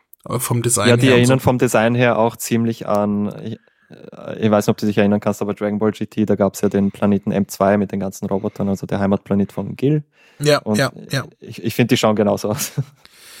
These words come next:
Speaker 1: Ja, es ist halt auch so ein typisches, äh, Roboter-Design für, für Toriyama, also so von daher, Wiedererkennungswert ist schon da, aber gerade das macht es halt auch irgendwie langweilig, ne? Es ist halt einfach nur so ein Roboterklotz vom Design her, wie man's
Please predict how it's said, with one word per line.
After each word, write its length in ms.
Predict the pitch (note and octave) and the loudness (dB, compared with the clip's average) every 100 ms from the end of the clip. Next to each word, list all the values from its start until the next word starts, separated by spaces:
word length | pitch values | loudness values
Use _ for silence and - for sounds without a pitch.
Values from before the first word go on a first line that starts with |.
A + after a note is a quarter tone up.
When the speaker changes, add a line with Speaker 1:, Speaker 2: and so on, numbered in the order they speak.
| - - | -20 -10
Speaker 1:
Ja, 120 | - C#3+ | 0 2
es 180 | D#3+ | 2
ist 120 | - F#3 | 2 0
halt 160 | F3 | 0
auch 140 | E3+ F3+ | 0 2
so 140 | F3 | 2
ein 100 | E3 | 0
typisches, 720 | - G#3 - F#3 E3+ E3+ - | 0 0 0 0 2 2 0
äh, 420 | C#3+ D#3 D#3 B2+ | 0 2 2 0
Roboter-Design 880 | C#3+ C3 D#3 E3+ D3+ C#3 B2+ B2 C#3 | -2 0 0 2 0 -2 -2 -2 -2
für, 180 | C#3 C#3 | -4 -6
für 180 | B2+ C3 | -6 -6
Toriyama, 720 | B2+ C3 B2+ G#2+ A#2+ C#3 D#3+ | -4 -2 -2 -2 -2 0 0
also 300 | C3 C3 C3 | 0 -2 -4
so 120 | C3 | -4
von 220 | C3 C3+ | -4 -4
daher, 300 | B2+ B2 B2 C#3 | -4 -4 -4 -2
Wiedererkennungswert 720 | D#3+ F3+ D3+ E3 D3+ - D3 | 0 0 -2 -4 -2 -4 -4
ist 100 | D3 | -4
schon 140 | D3+ | -4
da, 120 | C#3 C#3 | -2 -2
aber 160 | D#3 D3 | -2 -4
gerade 260 | C3+ C#3+ D3 | -2 -4 -2
das 240 | D3 - | -2 -2
macht 160 | E3 D#3 | -2 -2
es 160 | D3 | -4
halt 120 | D3 B2+ | -2 -2
auch 180 | D3 - - - _ _ _ _ _ | -2 -6 -20 -20 _ _ _ _ _
irgendwie 340 | E3+ D#3+ C#3+ | 2 2 2
langweilig, 720 | C3+ C3+ D#3+ C3 A2 G#2+ A2 | 0 0 0 0 -2 -6 -10
ne? 180 | A#2+ C3 | -8 -4
Es 220 | D#3 - | -4 -6
ist 260 | - C3 - | -8 -8 -4
halt 320 | C3+ C3 - _ _ _ _ _ | -2 -2 -6 _ _ _ _ _
einfach 260 | A2+ C3+ D3 | -4 -2 -2
nur 160 | D3 | -2
so 120 | C3 | -2
ein 40 | C3+ | -2
Roboterklotz 720 | A#2+ B2 D3 D3+ - D3 C3 | -2 -2 0 -2 0 -2 0
vom 160 | C#3+ C#3 | -4 -4
Design 320 | B2+ B2+ C3+ | -2 -2 -2
her, 100 | C#3 | -4
wie 60 | C3+ | -4
man's 400 | C3+ C3 - | -2 -2 -4